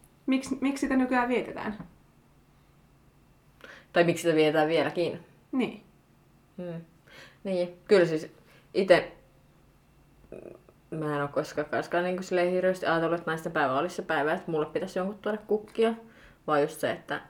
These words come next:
Speaker 2: se on se päivä, kun pitää muistaa se, että tää ei oo mikään itsestäänselvyys ollut, että,
Speaker 1: Mm.
Speaker 2: että me naiset niinku ollaan jotenkin tasa-arvoisia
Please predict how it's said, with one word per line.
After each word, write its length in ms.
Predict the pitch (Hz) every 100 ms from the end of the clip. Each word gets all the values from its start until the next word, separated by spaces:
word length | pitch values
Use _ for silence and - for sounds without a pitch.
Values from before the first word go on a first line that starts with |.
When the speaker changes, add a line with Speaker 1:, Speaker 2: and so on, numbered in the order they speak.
| -
Speaker 2:
se 120 | 170
on 80 | 160
se 60 | 165
päivä, 420 | 160 151 160 190 - _ _ -
kun 140 | 170
pitää 240 | - 147
muistaa 420 | 156 160 - 170 180
se, 200 | - 156
että 300 | - - 196 - _
tää 160 | - 151
ei 100 | 143
oo 60 | 151
mikään 280 | 170 170 175
itsestäänselvyys 880 | 175 - 165 165 180 143 131 196
ollut, 280 | 196 180 180
että, 260 | 220 214 196
Speaker 1:
Mm. 100 | 208 - _ _ _ -
Speaker 2:
että 220 | 190 185
me 80 | 180
naiset 340 | 170 185 -
niinku 240 | 185 185
ollaan 360 | 165 165 190 160
jotenkin 300 | 160 160 175
tasa-arvoisia 920 | - 151 165 190 190 196 208 208 220